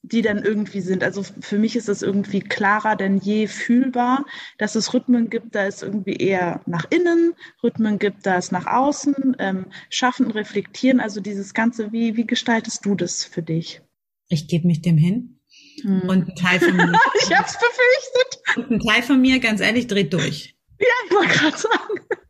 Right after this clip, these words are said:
Speaker 2: Und das ist ganz normal. Und aber auch da, also ich glaube, das Entscheidende ist da zu merken, und dann sind wir wieder bei dem Thema Verkörperung.
Speaker 1: Ja.
Speaker 2: Wie fühlt sich mein Körper damit an?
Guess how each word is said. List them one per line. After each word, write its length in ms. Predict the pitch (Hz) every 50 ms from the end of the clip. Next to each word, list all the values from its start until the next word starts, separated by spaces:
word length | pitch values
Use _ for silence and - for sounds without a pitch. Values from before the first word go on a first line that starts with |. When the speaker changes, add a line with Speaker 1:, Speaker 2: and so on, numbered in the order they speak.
| - - -
Speaker 2:
Und 120 | 226 -
das 120 | 254 233
ist 120 | 254 247 -
ganz 280 | 262 254 277 269 -
normal. 380 | 277 254 247 233 208 196 190 196
Und 100 | 208 208
aber 220 | 214 226 226 220 226
auch 80 | 226
da, 320 | 233 240 233 254 285 294 277 -
also 140 | 226 214
ich 100 | 233 220
glaube, 180 | - 247 240 240
das 120 | 226 220
Entscheidende 420 | 226 208 208 - 226 240 254 247 233
ist 120 | 220 -
da 180 | 220 208 226 240
zu 120 | - 220 214
merken, 680 | 208 208 220 220 - 226 226 226 233 - - - _ _ - - _ _ _
und 120 | 226 208 202
dann 120 | 202 190
sind 140 | 220 269 247
wir 80 | 247
wieder 180 | 226 240 220 220
bei 120 | 202 208
dem 140 | 202 208 196 -
Thema 240 | - 220 214 202
Verkörperung. 720 | - - 190 - - 233 240 247 - 285 269 294 320 359 403 - - _ _ _ _ _ _ -
Speaker 1:
Ja. 360 | 208 202 202 202 202 - - _ _ _ _ _ _ _
Speaker 2:
Wie 220 | 190 214 269 285
fühlt 240 | 277 - 277 277 277
sich 160 | - - -
mein 160 | 214 202 196 190
Körper 420 | - - 208 208 233 233 294 262
damit 280 | 254 254 262 269 262 262
an? 340 | 254 262 269 330 381 -